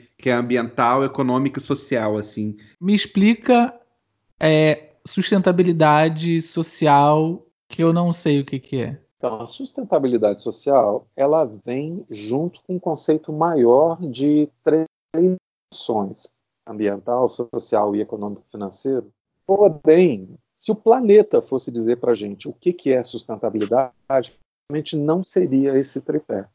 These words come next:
Speaker 3: porque, é, nós somos um bicho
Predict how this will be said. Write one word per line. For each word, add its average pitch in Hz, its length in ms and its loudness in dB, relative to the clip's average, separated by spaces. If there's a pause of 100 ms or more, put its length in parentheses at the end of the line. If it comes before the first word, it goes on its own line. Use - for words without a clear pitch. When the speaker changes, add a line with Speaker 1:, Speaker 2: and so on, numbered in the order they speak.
(120)
Speaker 3:
porque, 110 1160 4 (400)
é, 113 380 4
nós 156 320 2
somos 160 600 0
um 120 200 -4
bicho 120 840 -4